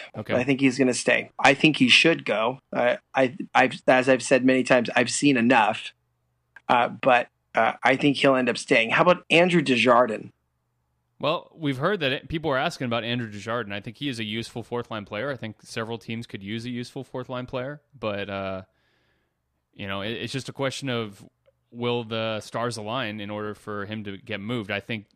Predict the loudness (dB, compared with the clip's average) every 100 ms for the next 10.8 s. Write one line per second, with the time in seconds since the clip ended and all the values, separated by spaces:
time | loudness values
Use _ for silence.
0 | -14 -10 -6 -6 -6 -8 -6 -8 -6 -8
1 | -8 -8 -6 -6 -6 -10 -12 -10 -8 -10
2 | -12 -14 -14 -12 -10 -10 -14 _ _ _
3 | _ _ -8 -4 -2 -2 -6 -8 -10 -12
4 | -12 -12 -12 -14 -14 _ _ _ _ _
5 | -6 -4 -2 -2 -2 -2 -6 -8 -10 -8
6 | -8 -10 -8 -4 -2 -2 -4 -6 -6 -6
7 | -8 -12 -12 -10 -8 -8 -8 -6 -6 -6
8 | -10 -10 -12 -8 -8 -6 -6 -4 -4 -6
9 | -8 -10 -10 -10 -10 -10 -6 -6 -6 -12
10 | -12 -14 -14 -14 -12 -10 -10 -12